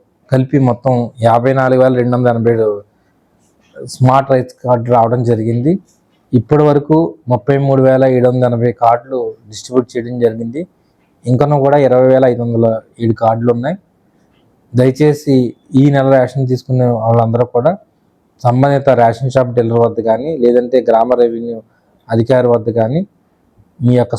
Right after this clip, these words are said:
స్మార్ట్ కార్డుని తీసుకోవాలని చెప్పి తెలియజేస్తున్నాం. అదేవిధంగా ఎర్ర కాలువ ఉధృతి పెరిగింది, ఒక రెండు వేల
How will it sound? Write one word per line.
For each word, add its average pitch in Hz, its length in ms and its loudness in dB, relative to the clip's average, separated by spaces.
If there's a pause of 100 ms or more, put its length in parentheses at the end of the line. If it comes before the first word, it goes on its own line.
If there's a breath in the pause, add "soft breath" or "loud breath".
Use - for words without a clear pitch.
స్మార్ట్ 120 420 0
కార్డుని 123 280 -2 (100)
తీసుకోవాలని 117 520 0
చెప్పి 107 240 -10
తెలియజేస్తున్నాం. 113 600 -2 (760)
అదేవిధంగా 139 680 2 (560)
ఎర్ర 120 160 4 (120)
కాలువ 135 260 4 (1400)
ఉధృతి 120 400 0 (140)
పెరిగింది, 123 500 0 (400)
ఒక 113 100 -4 (680)
రెండు 123 160 2
వేల 135 140 2